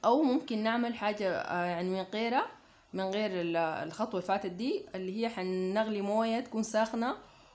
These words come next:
وحأجي ح-، آه، حأسخن الفرن حوالي عشر دقايق، وحنزل عليها السكريات بتاعتي، وحخليها برضو لغاية ما الزبادي بتاعي، آه، يتكون أو يتشكل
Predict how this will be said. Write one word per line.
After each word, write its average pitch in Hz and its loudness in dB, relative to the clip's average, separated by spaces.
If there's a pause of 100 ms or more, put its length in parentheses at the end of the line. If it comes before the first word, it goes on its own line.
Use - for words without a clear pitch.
(180)
وحأجي 202 -2
ح-، - -8 (340)
آه، 180 -2 (480)
حأسخن 196 0
الفرن 240 0
حوالي 196 2
عشر 208 0
دقايق، 220 0
وحنزل 185 -4
عليها 214 0 (360)
السكريات 190 -2
بتاعتي، 196 -4
وحخليها - -6
برضو 220 -6
لغاية 208 0
ما 190 -4
الزبادي 196 -2
بتاعي، 196 -4 (440)
آه، 180 -2
يتكون 220 0
أو 226 -2
يتشكل 202 -6